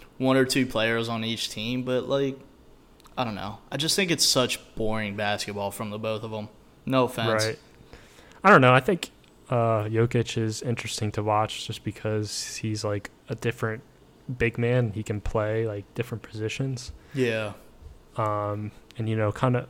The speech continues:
Speaker 2: I think Bol Bol kinda stole the show, um, in the
Speaker 1: He's been
Speaker 2: bubble.
Speaker 1: killing
Speaker 2: <laughs>
Speaker 1: it. <laughs>
Speaker 2: It
Speaker 1: Love
Speaker 2: had
Speaker 1: that
Speaker 2: such
Speaker 1: guy.
Speaker 2: a funky lineup when, uh, Jamal Murray was hurt.
Speaker 1: Yeah.
Speaker 2: And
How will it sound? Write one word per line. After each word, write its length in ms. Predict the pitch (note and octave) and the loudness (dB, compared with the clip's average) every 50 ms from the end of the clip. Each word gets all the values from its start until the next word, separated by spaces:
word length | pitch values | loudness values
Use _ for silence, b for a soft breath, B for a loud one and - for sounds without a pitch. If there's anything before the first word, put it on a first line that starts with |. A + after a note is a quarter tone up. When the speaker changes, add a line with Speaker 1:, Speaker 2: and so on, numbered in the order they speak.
| - - | -12 -10
Speaker 2:
I 40 | |
think 240 | A2+ - B2+ A#2 G2+ | -6 -6 -6 -6 -2
Bol 180 | - G#2+ A2 A2+ | 0 2 2 2
Bol 280 | A#2 A#2+ A#2+ A#2 A#2 | 4 4 6 6 4
kinda 300 | A2+ - - A2+ A2 A2 | 4 2 -2 -2 -2 -2
stole 280 | G#2+ - - A#2+ A#2 A2+ | -4 -2 0 2 2 2
the 100 | A2+ A2 | 0 -2
show, 500 | - - - G#2+ G#2 G#2+ A2+ B2+ C3 B2 - - B B B B B B B B B - | -2 -2 -2 -2 0 2 2 2 0 -2 -6 -12 B B B B B B B B B -4
um, 500 | - B2 B2 B2 B2 A#2+ A#2+ A#2 B2 C3+ - - - - - - - | 0 2 4 4 6 4 4 2 0 -2 -6 -12 -20 -20 -20 -4 0
in 100 | B2 A#2+ | 2 4
the 80 | A#2 | 4
Speaker 1:
He's 60 | A2+ - | 6 6
been 80 | A#2 A#2 | 6 6
Speaker 2:
bubble. 200 | A#2 B2+ C#3 C#3 | 8 8 6 6
Speaker 1:
killing 300 | C3+ A#2+ A2 G#2+ A2 G#2+ | 6 4 0 -6 -10 -8
Speaker 2:
<laughs> 280 | G#2+ G#2+ - - - - | -6 -6 -6 -4 0 0
Speaker 1:
it. 120 | D3+ - - - | 0 0 6 6
<laughs> 320 | E3+ - - - F3 A2+ - B B B B - - B2+ - D3 - - - | 6 6 6 2 -2 -2 -4 B B B B -4 -4 -4 -6 -6 -6 0 2
Speaker 2:
It 80 | - D3 | 2 4
Speaker 1:
Love 80 | - | 6
Speaker 2:
had 140 | A#2 C#3 C3+ | 6 6 4
Speaker 1:
that 40 | A#2 | 4
Speaker 2:
such 280 | - - B2+ B2 - - | 4 4 4 4 4 4
Speaker 1:
guy. 60 | C3 | 2
Speaker 2:
a 40 | A#2 | 2
funky 920 | - - - - - - - A#2 A2+ - - A#2 A2 A2 A2 A2 A2+ - - - - - | 0 -6 -16 -16 -4 2 4 4 4 2 2 0 2 2 2 0 -2 -4 -8 -14 -6 -2
lineup 520 | C3 A#2 G#2+ G#2+ G#2+ G#2+ G#2+ G#2 G#2+ G#2+ - - - - | 0 2 2 2 2 0 0 -2 -4 -6 -8 -16 -14 -8
when, 280 | - A2 G#2+ G#2+ G#2+ A2 | -6 -4 -4 -4 -4 -6
uh, 300 | A2 G#2+ A2 A2 A#2 - - - - - - - - - | -8 -8 -10 -12 -12 -14 -18 -18 -16 -16 -16 -16 -14 -10
Jamal 300 | - - A2 A2 A2 G#2+ | -8 -4 0 0 2 2
Murray 280 | G#2+ A2 A2 A2+ A2 G#2+ | 2 0 0 0 0 0
was 180 | G#2+ A2 - - | -2 -4 -6 -6
hurt. 420 | - G#2+ G#2 G#2 G#2+ - - B B B B B B - | -4 -4 -2 -2 -4 -6 -12 B B B B B B -6
Speaker 1:
Yeah. 360 | C3 A#2+ A#2 A2 G#2 G#2 G#2 G#2 - - - - | -4 -2 -2 -2 -2 -4 -6 -8 -12 -16 -14 -12
Speaker 2:
And 140 | A2+ A#2 | -12 -12